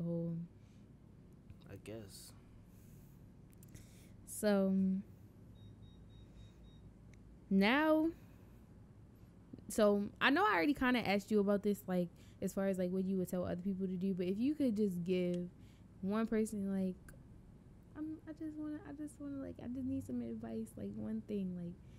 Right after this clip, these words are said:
Speaker 1: just one thing, one, like, one piece of advice to, like, somebody watching right now, like, what would you tell them? Whether they trying to, like, whether they trying to start a music career or a podcast,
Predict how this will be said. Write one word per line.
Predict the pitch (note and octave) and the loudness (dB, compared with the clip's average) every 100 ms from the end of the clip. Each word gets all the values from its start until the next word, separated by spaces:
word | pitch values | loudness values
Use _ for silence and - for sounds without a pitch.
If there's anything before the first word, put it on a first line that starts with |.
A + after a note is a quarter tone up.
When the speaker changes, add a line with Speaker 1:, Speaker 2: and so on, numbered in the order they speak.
| - - | -16 -8
Speaker 1:
just | G#3+ G3+ | -6 -2
one | G3+ G#3 | -2 -2
thing, | G3+ F#3 F3+ | -2 -4 -2
one, | G#3 A#3+ A#3 | -2 0 0
like, | G#3 G3 - - - - | 0 -2 -6 -16 -12 -4
one | A3 B3 | 0 0
piece | A#3 - A#3 G#3 | 6 6 6 0
of | F#3+ | -2
advice | F#3 F3+ F3 E3+ - - | -2 -2 -4 -4 -8 -6
to, | F#3 F3 F3 | -4 -2 -4
like, | F3 F3 | -6 -6
somebody | - G3+ G3 F#3+ F#3 F#3 | -6 -2 0 0 -2 -4
watching | E3+ D#3+ - E3+ | -4 -8 -8 -8
right | E3 E3 | -6 -6
now, | E3+ E3 D#3+ | -8 -8 -8
like, | E3 D3 | -8 -6
what | F3+ F#3+ | -4 -2
would | F3+ | -2
you | F3 | -2
tell | - E3 | -4 -6
them? | D#3 D#3 D#3 - - - - - - - - - - | -6 -8 -10 -14 -16 -18 -18 -18 -18 -18 -18 -14 -2
Whether | G#3+ A#3 A3+ A3 | 0 2 4 2
they | G#3 G#3+ | 2 0
trying | G#3+ G#3 | 0 -2
to, | G3 | 0
like, | F#3 F3+ F3 - - | 0 -2 -4 -8 0
whether | A#3 C4 | 2 4
they | A#3 | 2
trying | A3+ A3 | 0 -2
to | F#3+ | -2
start | F3 - G3 F#3+ - - - - | -2 -2 0 0 -4 -16 -18 -6
a | E3 | -2
music | F3 G#3 G3+ G3+ G3+ | 0 0 0 0 0
career | G3 F#3+ F#3 | 0 2 2
or | E3+ E3 | -2 -4
a | - G#3 | -6 -2
podcast, | G3+ G3 G3 G3 F#3+ F#3+ F#3+ F#3+ | 0 -2 -2 -2 0 0 0 -2